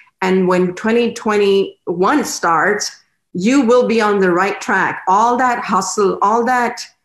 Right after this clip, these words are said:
struggle, all that learning phase will be gone. And then you will be in a growing phase, like wha-, how to grow from here. Now that you've gathered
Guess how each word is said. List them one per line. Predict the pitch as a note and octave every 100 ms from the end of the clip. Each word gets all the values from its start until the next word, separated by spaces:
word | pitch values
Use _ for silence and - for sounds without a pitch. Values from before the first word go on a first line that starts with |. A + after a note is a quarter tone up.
| _ _ -
struggle, | - G#3+ G3 F3+ D#3+ D#3+
all | G3+ A3+ B3
that | C4 B3 - - -
learning | A3 A#3 B3+ C#4 C4+ A#3
phase | A3 G3+ F3 F#3+ F#3 - _ _ _ -
will | G3 A3+
be | A3+ F#3+
gone. | G#3+ E3+ D#3 -
And | F#3 F#3
then | G3 F3+
you | A3
will | A3 G#3+
be | G3+ G3
in | G3+ F3+
a | E3+
growing | D#3 F#3 F3 F3 D#3+ D#3
phase, | C3+ C#3 -
like | D3 D3 -
wha-, | F3 D#3+ F3 F3
how | F#3 F#3+
to | F#3 E3
grow | F3+ E3+ E3
from | - D#3+ D3+
here. | - A#3 F3 - - -
Now | E3+ E3
that | E3 E3 E3
you've | E3+ D3+
gathered | - G3+ G#3 G3 F3+ E3